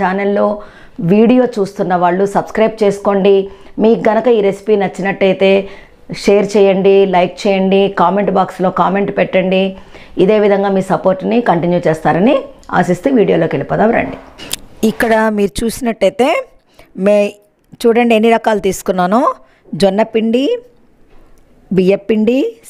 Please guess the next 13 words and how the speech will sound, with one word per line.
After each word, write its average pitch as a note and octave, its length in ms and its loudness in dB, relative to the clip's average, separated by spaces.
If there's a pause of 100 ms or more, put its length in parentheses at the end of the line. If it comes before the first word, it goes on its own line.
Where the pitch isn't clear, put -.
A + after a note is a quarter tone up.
శనగపిండి, G#3 800 0 (200)
రాగిపిండి, G#3 880 0 (1000)
బియ్యపు G3+ 420 0
రవ్వ, F3 520 0 (840)
మైదా B3 280 -2
పిండి, A#2+ 340 -16 (440)
ఈ G#3 120 2
ఆరు A3 360 2
రకాలు B3 720 2
హాఫ్ A3 320 -2
హాఫ్ G#3+ 200 -4
కప్పు G3+ 200 -6
తీసుకున్నానండి. F3+ 840 -2